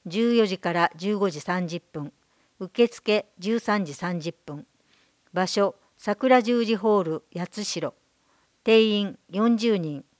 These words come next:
託児があります。申し込み、託児、いずれも事前予約が必要です。内容、里親制度の説明、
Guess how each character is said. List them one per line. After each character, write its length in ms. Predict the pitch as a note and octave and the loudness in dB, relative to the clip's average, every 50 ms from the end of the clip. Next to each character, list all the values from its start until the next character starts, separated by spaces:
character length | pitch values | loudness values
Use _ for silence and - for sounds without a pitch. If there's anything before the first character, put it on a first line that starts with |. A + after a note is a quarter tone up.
| _ _ - | _ _ -8
託 300 | - F#3+ G3 - A#3 A3 | -6 -6 -4 -2 -2 0
児 120 | G3+ A3+ | 2 4
が 120 | G3+ G3 F#3 | 4 4 4
あ 60 | F3+ | 4
り 120 | D#3+ D#3 | 2 -2
ま 180 | D3+ D3 D3 D#3+ | -6 -8 -8 -8
す。 240 | - - - - _ _ _ _ _ _ _ _ _ _ _ _ _ - | -10 -14 -20 -20 _ _ _ _ _ _ _ _ _ _ _ _ _ -2
申 180 | G#3 A3+ B3 C4 | 2 4 4 4
し 120 | - - - | 2 0 -2
込 100 | - A#3 | 0 2
み、 240 | A3+ A3+ A3+ G#3+ - _ _ | 2 2 2 0 -2 _ _
託 300 | - G3 G3 - - G3+ | -8 -8 -6 -4 -4 -2
児、 240 | F#3 F#3+ G3+ F#3+ - _ _ - | 0 0 0 0 -2 _ _ -8
い 100 | F#3+ F3+ | -8 -4
ず 160 | F3+ A3+ A#3+ | -2 0 2
れ 120 | A#3 A#3 | 2 4
も 280 | A3 A3 A3+ A3+ - - _ _ | 4 4 2 0 -2 -6 _ _
事 140 | - F3 F3+ | -12 -2 2
前 160 | F#3 A#3 A#3+ A3+ | 4 4 4 4
予 180 | A3 A3+ A3+ | 4 2 2
約 260 | A3 A3 G#3+ - F3+ | 2 2 2 0 -2
が 120 | D#3 E3 D3+ | -2 -2 -4
必 340 | - - - - - F3+ F3+ | -4 -8 -14 -12 -8 -4 -2
要 180 | E3+ E3 D#3+ | -2 -2 -2
で 120 | D3 D#3 D#3 | -4 -6 -10
す。 240 | - - - - _ _ _ _ _ _ _ _ _ _ _ _ _ _ - | -10 -14 -20 -20 _ _ _ _ _ _ _ _ _ _ _ _ _ _ -6
内 320 | F3+ F#3+ G3+ G#3+ G#3+ G#3+ | -4 -2 0 0 0 2
容、 280 | G#3 G3+ G3+ F#3+ - - _ _ _ _ _ _ _ | 2 2 2 2 0 -4 _ _ _ _ _ _ _
里 420 | _ - - G#3+ G#3+ - C4+ C4+ C4 | _ -4 -2 -2 0 2 2 2 4
親 200 | C4 B3+ B3 B3+ | 4 4 4 4
制 260 | - - B3 B3 A#3 | 4 4 4 4 4
度 140 | F3+ F3 D#3+ | 4 0 -4
の 100 | D#3 D3 | -6 -6
説 340 | - - D#3+ - - - E3 | -8 -8 -10 -10 -8 -8 -6
明、 260 | E3+ E3 D#3 D3 | -6 -4 -6 -6